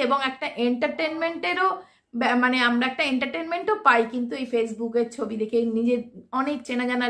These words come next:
লোকের ছবি দেখতে পাই, অনেক কিছু শিখতেও পারি, অনেক আনন্দও পাই। সেরকমই আর একটা অ্যাপ তোমাদের সাথে আমি আজকে শেয়ার করছি, সেটা হচ্ছে পাংখুড়ি অ্যাপ। নামটাই কি দারুণ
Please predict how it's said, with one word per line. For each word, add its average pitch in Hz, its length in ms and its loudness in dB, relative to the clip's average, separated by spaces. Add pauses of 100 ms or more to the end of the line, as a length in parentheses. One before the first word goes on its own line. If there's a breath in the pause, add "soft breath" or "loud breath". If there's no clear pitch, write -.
লোকের 233 300 2
ছবি 233 180 -2 (100)
দেখতে 220 220 -4 (100)
পাই, 220 140 2 (680 soft breath)
অনেক 381 200 2
কিছু 403 220 4
শিখতেও 370 360 -2 (100)
পারি, 370 140 6 (200)
অনেক 285 180 -4 (220)
আনন্দও 254 380 -2 (100)
পাই। 165 140 -4 (560 soft breath)
সেরকমই 440 480 4 (160)
আর 277 160 6
একটা 427 200 0 (100)
অ্যাপ 254 180 6 (100)
তোমাদের 262 260 -6
সাথে 277 180 -6
আমি 269 160 -4
আজকে 247 160 -8 (100)
শেয়ার 233 280 -2
করছি, 240 200 0 (100)
সেটা 240 160 0
হচ্ছে 233 200 -6 (280)
পাংখুড়ি 247 640 0
অ্যাপ। - 160 -6 (840 soft breath)
নামটাই 233 400 2
কি 403 140 2
দারুণ 370 260 2